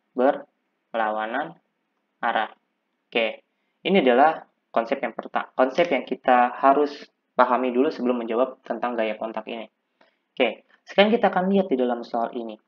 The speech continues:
Ini awalnya diam nih antara balok A dan juga balok B. Berada di bidang yang datar dan juga licin. Awalnya diam, nggak didorong sama sekali.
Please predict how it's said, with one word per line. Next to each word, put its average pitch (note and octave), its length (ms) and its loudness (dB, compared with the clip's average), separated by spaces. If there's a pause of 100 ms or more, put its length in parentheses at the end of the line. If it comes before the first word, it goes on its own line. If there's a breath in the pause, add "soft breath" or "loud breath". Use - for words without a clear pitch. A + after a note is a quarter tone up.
(720)
Ini C#3+ 160 -4
awalnya B2+ 320 4
diam D#3+ 240 0
nih C#3 160 -2
antara B2 160 -4
balok A#2 320 -4
A D#3+ 160 0
dan C3 80 -4
juga A#2+ 240 -4
balok A2+ 320 -4
B. A2+ 240 -6 (560)
Berada A#2 240 0
di C#3 160 0
bidang B2 320 -2
yang B2+ 120 -8 (120)
datar A#2+ 400 -6
dan A#2 80 -6
juga A2+ 240 -6
licin. A2 320 -10 (160)
Awalnya B2+ 260 -2
diam, C3 260 2 (920)
nggak B2 180 2
didorong A#2+ 300 -2
sama A2+ 180 -8
sekali. A2 380 -8